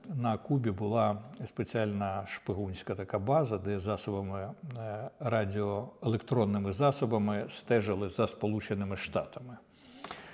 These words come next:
Е, вона була московська, її перекупив Китай, і от останні ро-, роки Китай активно використовував оцю базу, цю апаратуру і здійснював стеження за Сполученими Штатами,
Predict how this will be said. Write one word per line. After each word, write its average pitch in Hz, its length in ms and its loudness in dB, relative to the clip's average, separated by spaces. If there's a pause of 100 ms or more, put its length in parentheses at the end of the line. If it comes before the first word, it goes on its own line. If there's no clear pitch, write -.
(580)
Е, 113 260 6
вона 110 220 6
була 107 200 8
московська, 131 540 4
її 127 100 10
перекупив 120 580 4
Китай, 175 640 6
і 131 60 2
от 127 180 2
останні 107 560 2
ро-, 127 480 4
роки 147 520 4
Китай 143 840 4 (300)
активно 123 540 0
використовував 107 1160 4
оцю 117 360 -2
базу, 117 520 4
цю - 300 -2
апаратуру 127 800 4
і 110 300 2
здійснював 98 640 0
стеження 107 800 2
за 104 320 2
Сполученими 104 680 -2
Штатами, - 680 -6